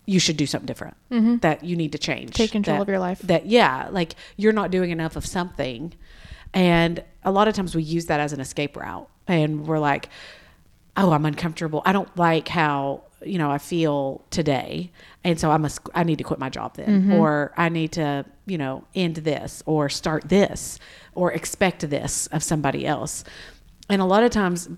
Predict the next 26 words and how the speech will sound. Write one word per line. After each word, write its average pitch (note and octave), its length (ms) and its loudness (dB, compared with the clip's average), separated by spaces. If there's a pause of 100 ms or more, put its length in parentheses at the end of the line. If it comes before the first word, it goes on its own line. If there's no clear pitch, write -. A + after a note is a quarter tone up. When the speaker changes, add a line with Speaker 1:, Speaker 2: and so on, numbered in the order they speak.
(140)
Speaker 1:
if - 180 -6
we're F#3 100 2
not F#3 260 0
doing F#3 440 0
that, D3 340 2
like, C3 220 -8
inner E3 240 -2
work, G#3 380 -2
like E3+ 160 -6
you're D#3+ 100 0
talking, G3 240 2
and G3 100 4
Speaker 2:
Mm-hmm. G3 100 2
Speaker 1:
showing E3 280 0
up D#3 180 -8
for G#3+ 200 -2
it, - 300 -4 (480)
which F3 180 -2
is, E3 220 -4 (120)
I A#3 60 8
mean, C4 140 2
there F4+ 140 6
are F#4 40 2
some G3 240 -2
days G#3 200 0
truly, F#3+ 920 0